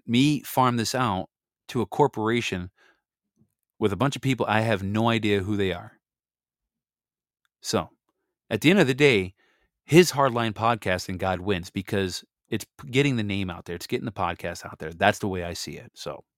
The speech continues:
with that said, I hope you all have a great night or day wherever you're at in the world.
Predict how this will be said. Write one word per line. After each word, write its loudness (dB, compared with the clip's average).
with -4
that 2
said, 6
I 0
hope 0
you 2
all 4
have -2
a -8
great -2
night -4
or -8
day -2
wherever -2
you're 0
at -2
in -10
the -6
world. 2